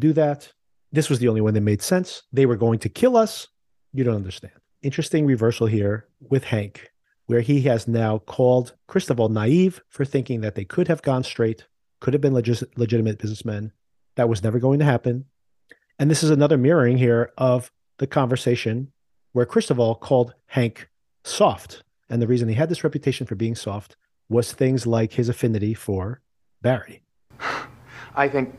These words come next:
Speaker 2: we both got blinded by the idea of a perfect world, but it's unrealistic.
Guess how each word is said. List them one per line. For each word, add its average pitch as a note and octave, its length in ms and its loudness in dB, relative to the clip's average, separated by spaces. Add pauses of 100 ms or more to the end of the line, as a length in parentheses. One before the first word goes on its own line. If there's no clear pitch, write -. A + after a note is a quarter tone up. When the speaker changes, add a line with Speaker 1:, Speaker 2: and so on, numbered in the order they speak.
(320)
Speaker 2:
we C3 80 0
both A#2 240 0
got A#2 180 0
blinded G#2+ 400 -2
by G#2+ 120 -2
the G#2+ 140 -2
idea G#2 260 -2
of G2+ 80 -6
a A2 40 -6
perfect G#2 420 -8
world, G#2 420 -4 (300)
but G#2+ 300 -4 (440)
it's - 140 -12
unrealistic. A2+ 680 -4